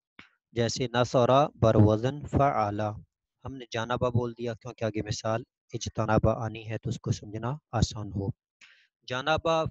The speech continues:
फ़आला, फ़ाइल नाम के मुकाबले में आ गया, तो ये हैं सारे हुरूफ़े असलिया। अब यहाँ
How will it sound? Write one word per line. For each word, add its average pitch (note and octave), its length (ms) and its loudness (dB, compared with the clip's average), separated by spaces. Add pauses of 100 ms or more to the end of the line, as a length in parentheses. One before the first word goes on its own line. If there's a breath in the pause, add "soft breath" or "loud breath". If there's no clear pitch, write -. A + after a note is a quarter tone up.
फ़आला, C3+ 720 0
फ़ाइल A#2+ 420 -2
नाम B2+ 240 -10
के C#3 80 -8
मुकाबले B2+ 420 -2
में B2+ 120 -12
आ B2 80 -6
गया, A#2+ 160 -14
तो - 140 -16
ये C#3+ 100 -8
हैं C#3 160 -10
सारे C3 240 -6
हुरूफ़े A#2+ 400 0 (100)
असलिया। G#2 440 -10 (840 soft breath)
अब B2+ 160 -6
यहाँ B2+ 220 -8